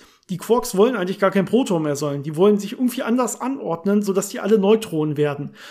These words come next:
Das heißt, wir hätten ganz viel Zerfälle. In kürzester Zeit würden quasi alle Protonen zerfallen, alle Protonen zerfallen und zu Neutronen werden, wenn man so will.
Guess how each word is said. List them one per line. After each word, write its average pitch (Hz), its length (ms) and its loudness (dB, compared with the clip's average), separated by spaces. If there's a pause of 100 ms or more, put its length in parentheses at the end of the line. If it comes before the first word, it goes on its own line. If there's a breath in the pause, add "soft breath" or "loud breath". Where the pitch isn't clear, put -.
(100)
Das 165 140 -6
heißt, 202 180 0
wir 180 80 0
hätten 196 260 -2
ganz 214 240 0
viel 220 200 0
Zerfälle. 214 800 -2
In 185 280 -6
kürzester 233 520 -4
Zeit 202 280 -2
würden 202 220 0
quasi 190 300 -4
alle 226 200 -4
Protonen 202 680 -6 (220 loud breath)
zerfallen, 208 680 0
alle 180 160 0
Protonen 202 540 0
zerfallen 196 520 -2
und 190 200 -8
zu 175 100 -4
Neutronen 170 540 0
werden, 147 260 -2
wenn 147 120 -4
man 143 120 -6
so 143 140 -8
will. 190 280 -4